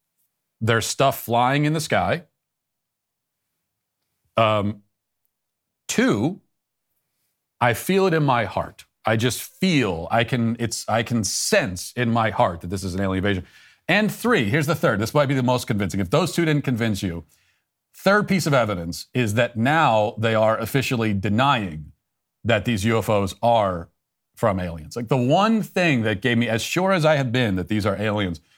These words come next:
the one thing that gave me a little bit of pause is that we played some of the clips yesterday of, uh, of the, the, you know, the, the administration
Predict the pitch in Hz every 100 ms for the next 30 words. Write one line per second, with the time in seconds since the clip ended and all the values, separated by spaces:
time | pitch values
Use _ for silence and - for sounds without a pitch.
0 | _ 110 110 165 170 147 120 139 120 107
1 | 165 165 156 156 127 101 98 101 - _
2 | _ - 117 113 120 113 156 139 139 123
3 | 139 135 131 104 101 101 - 113 104 107
4 | 104 110 113 104 92 110 113 104 101 113
5 | 95 98 95 110 107 127 - 120 117 110
6 | 113 104